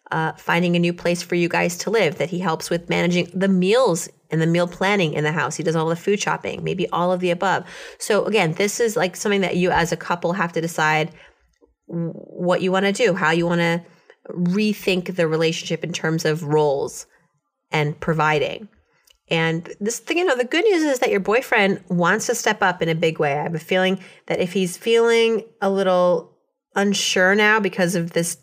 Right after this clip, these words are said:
tilt in the financial picture in your, in your relationship, that it's probably because he's like, "Man,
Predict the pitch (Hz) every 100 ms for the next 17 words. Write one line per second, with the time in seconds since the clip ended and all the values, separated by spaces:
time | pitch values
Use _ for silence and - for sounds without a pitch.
0 | - - 185 185 180 175 170 170 170 165
1 | 165 170 170 160 160 - - - - 190
2 | - 202 185 165 156 - 170 160 156 160
3 | 165 202 208 226 226 175 175 - 208 233
4 | 214 - 190 190 185 175 170 180 202 226
5 | 190 165 160